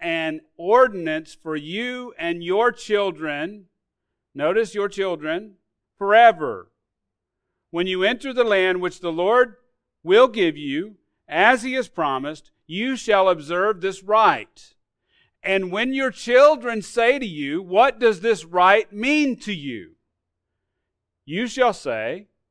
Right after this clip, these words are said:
'It is a Passover sacrifice to the Lord who passed over the houses of the sons of Israel in Egypt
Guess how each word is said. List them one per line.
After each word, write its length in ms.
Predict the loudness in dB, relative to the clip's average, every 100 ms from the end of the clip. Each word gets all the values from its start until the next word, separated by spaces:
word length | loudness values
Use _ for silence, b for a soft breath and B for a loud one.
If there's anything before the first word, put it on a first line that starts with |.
| _ _ _ _ _
'It 160 | -2 0
is 140 | 2
a 120 | 0
Passover 680 | 2 2 4 2 0 -2 -4
sacrifice 800 | 0 0 0 -4 -2 0 0 -2
to 100 | -12
the 140 | -12
Lord 320 | -6 -2 -2 -4
who 100 | -6
passed 500 | 0 4 4 0 -4
over 240 | -4 -4
the 160 | -6 -2
houses 480 | 2 2 0 -6
of 140 | -6 -6
the 80 | -10
sons 400 | -4 -2 -2 -6
of 140 | -4
Israel 480 | -4 -4 -8 -6 -4
in 80 | -4
Egypt 480 | -6 -4 -6 -6